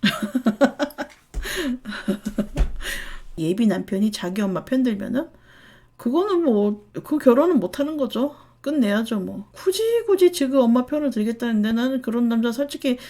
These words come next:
내가 애 혼자 키우는 한이 있어도 그런 새끼랑은 겸상 못 합니다. 귀 죽어서 듣고 있으면 안 된다.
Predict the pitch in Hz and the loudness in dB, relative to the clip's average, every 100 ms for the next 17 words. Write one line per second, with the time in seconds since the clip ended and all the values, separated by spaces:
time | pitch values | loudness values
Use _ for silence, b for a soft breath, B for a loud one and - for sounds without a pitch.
0 | B - 214 233 202 - 220 233 302 294 | B -4 0 2 0 0 2 4 4 0
1 | 294 302 285 254 254 302 254 185 202 226 | 0 2 4 6 4 2 0 0 -2 0
2 | 240 165 196 - 208 240 240 240 202 185 | 0 -2 -6 -4 0 2 2 -2 -4 -2
3 | 240 269 196 190 - 202 196 226 180 247 | -2 -2 -2 -6 -6 -4 2 2 0 -4
4 | 240 202 - - 196 - 226 226 294 277 | -4 -4 -8 -14 -14 -4 0 2 4 2
5 | 247 - 214 202 202 - - - - | 0 -2 -2 -4 -4 -8 -10 -16 -18